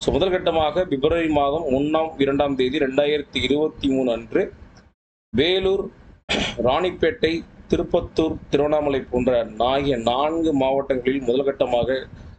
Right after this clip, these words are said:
கள ஆய்வில் முதல்வர் திட்டம் செயல்படுத்தப்படுது. குறிப்பாக அரசு அலுவலகங்கள், மருத்துவமனைகள், நாடி வரக்கூடிய மக்களுக்கு அரசின் மூலமாக, அரசு ஊழியர்கள் மூலமாக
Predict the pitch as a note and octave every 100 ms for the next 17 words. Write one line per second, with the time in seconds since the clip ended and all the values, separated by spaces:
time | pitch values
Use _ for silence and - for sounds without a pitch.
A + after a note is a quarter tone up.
0 | _ _ - B2+ D3 C#3+ B2+ C3+ B2+ C3+
1 | A#2 B2 B2+ A2+ G#2 D#3 F#3 - - -
2 | _ _ - B2 A#2 A2 G#2 G2+ G2+ D3+
3 | - - - - _ _ _ _ D3 C3
4 | C#3+ C#3 D3+ C3 B2+ C#3 - B2+ B2 B2
5 | A#2 G#2+ B2+ D3+ D3 - A2+ A#2 B2+ C#3+
6 | B2+ A2+ G#2+ C#3 D3+ - - - - -
7 | A#2 B2+ C3 B2 B2 A2+ G#2+ G#2 - B2+
8 | - D#3 B2 G2 - - - _ _ _
9 | _ - A2+ C#3+ E3+ D3 C#3 C3 C3 C3
10 | D#3 B2 C#3+ - C#3+ C3 C#3 C3+ B2+ A#2+
11 | A#2 A#2 A2+ B2